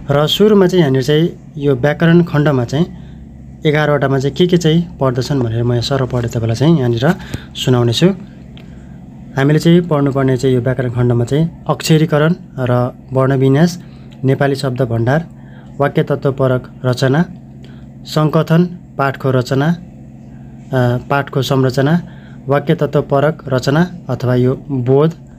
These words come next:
त्यसै गरी सन्दर्भपूर्ण सूचनाको रूपान्तर, अनुच्छेद रचना, बुद्धा टिपोट र संक्षेपीकरण, व्यावहारिक लेखन, निबन्ध लेखन र प्रतिवेदन लेखन भनेर चाहिँ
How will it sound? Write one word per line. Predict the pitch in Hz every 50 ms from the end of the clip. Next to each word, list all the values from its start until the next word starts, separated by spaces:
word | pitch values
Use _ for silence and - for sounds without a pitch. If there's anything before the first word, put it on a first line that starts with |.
| - - - - - - - - - - - - - - -
त्यसै | 151 127 - 147
गरी | 135 135 135 139
सन्दर्भपूर्ण | 135 - 139 139 139 151 151 156 156 - 151 143 147 147 151 165 165 -
सूचनाको | - - 143 123 - 131 135 131 - 135 131
रूपान्तर, | 127 131 135 135 131 123 127 139 160 170 - - - - - - - - - - - - -
अनुच्छेद | 139 139 143 123 - 147 143 139 - - - - - -
रचना, | 123 131 120 - 135 135 147 165 170 - - - - - - 127
बुद्धा | 135 143 131 151 151
टिपोट | - - 151 135 - 151 156 160 - - - - -
र | 131 131 127
संक्षेपीकरण, | 123 - - 135 139 131 - 139 127 135 135 135 131 131 156 180 - - - - - - - - - - - - - -
व्यावहारिक | 123 135 135 135 131 139 143 151 151 -
लेखन, | 139 131 123 - 147 156 175 170 - - - - - - -
निबन्ध | 131 135 135 131 143 143 135 143
लेखन | 135 127 135 127 - 156 170 180 - - - - - - - - - -
र | 131 127 135 151 170 170 -
प्रतिवेदन | - 143 135 117 143 131 131 120 131 127
लेखन | 127 127 123 - 139 131 127
भनेर | 120 117 113 113
चाहिँ | 110 - 147 175